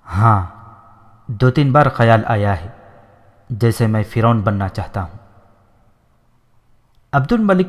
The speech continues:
ابن عطاش نے زوردار قہقہا لگایا۔ حسن حیرت سے اس کے منہ کو دیکھنے لگا۔ "تو نے اپنی منزل کا سراغ پا لیا ہے"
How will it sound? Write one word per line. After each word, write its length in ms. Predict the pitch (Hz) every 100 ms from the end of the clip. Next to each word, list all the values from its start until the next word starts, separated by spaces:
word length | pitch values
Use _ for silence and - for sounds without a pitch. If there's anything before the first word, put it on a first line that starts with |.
| -
ابن 200 | 139 143
عطاش 460 | 120 113 123 120
نے 100 | 123
زوردار 480 | 107 107 117 110 117
قہقہا 500 | 113 117 92 - 104
لگایا۔ 400 | 104 95 92 90 - - - _ _ _ _ _ _ -
حسن 240 | 139 233 220
حیرت 360 | 175 185 214
سے 100 | 202 165
اس 140 | 165
کے 120 | -
منہ 160 | 143 151
کو 140 | 151
دیکھنے 320 | 123 113 117 107
لگا۔ 220 | 95 87 - - _ _ _ - - _ _ _ _ _ -
"تو 140 | - 196
نے 120 | 214
اپنی 300 | 170 - 165
منزل 340 | 135 131 143
کا 140 | 135 117
سراغ 340 | - 117 113 -
پا 100 | 113
لیا 360 | 101 98 92
ہے" 40 | 80